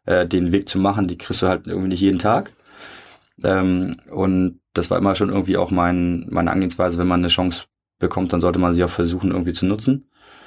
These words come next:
Und, äh, aus dem Grund habe ich mich dann natürlich auch nicht mit Jubelschreien und leichten Herzens dafür entschieden.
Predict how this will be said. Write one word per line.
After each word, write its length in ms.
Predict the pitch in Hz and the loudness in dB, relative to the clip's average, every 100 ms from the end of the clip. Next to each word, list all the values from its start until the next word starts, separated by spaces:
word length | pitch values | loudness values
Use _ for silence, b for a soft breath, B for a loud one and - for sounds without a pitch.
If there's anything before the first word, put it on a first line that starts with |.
| B B - | B B -2
Und, 460 | 85 85 82 - | 0 2 0 -2
äh, 40 | - | -2
aus 340 | 85 - 90 | 0 0 -2
dem 160 | 98 92 | 0 2
Grund 180 | 92 87 | 2 2
habe 120 | 90 | 0
ich 60 | |
mich 140 | 92 87 | 0 0
dann 500 | 92 87 87 - - _ | 0 2 0 -2 -8 _
natürlich 400 | - 87 104 98 | -6 -2 0 0
auch 100 | 98 | 0
nicht 320 | 98 95 - - - - 107 | 0 -2 -6 -18 -20 -16 -8
mit 160 | 87 | -4
Jubelschreien 500 | 101 110 101 92 92 | 0 0 0 0 0
und 80 | 90 | 2
leichten 320 | 90 104 - | 0 0 -2
Herzens 340 | 92 90 92 - | -2 -2 -4 -6
dafür 260 | 87 95 | -4 -2
entschieden. 360 | 87 - 120 | -2 0 -2